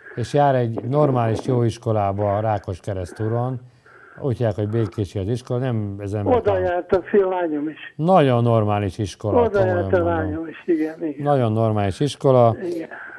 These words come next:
Speaker 1: De mindegy. Nagy-, nagyon fullad maga, ez nem tetszik nekem.
Speaker 2: Igen, sajnos a főorvos úr mondta, hogy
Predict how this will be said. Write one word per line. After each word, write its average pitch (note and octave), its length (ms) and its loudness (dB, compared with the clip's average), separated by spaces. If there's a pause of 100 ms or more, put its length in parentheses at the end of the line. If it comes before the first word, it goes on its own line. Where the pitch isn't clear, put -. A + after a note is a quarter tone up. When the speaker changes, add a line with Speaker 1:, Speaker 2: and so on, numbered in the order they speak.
(140)
Speaker 1:
De F#3 180 0
mindegy. A2+ 560 4 (260)
Nagy-, E3+ 200 2
nagyon F#3 300 4
fullad A#2 460 2
maga, G#2 240 0
ez G#2 80 0
nem C#3+ 140 -2
tetszik A#2 400 -4
nekem. F2 380 -6 (720)
Speaker 2:
Igen, F#3+ 360 0
sajnos G3+ 540 -2
a G#3 280 0
főorvos G3 500 0
úr F#3+ 120 2
mondta, F#3+ 380 0
hogy F3 180 0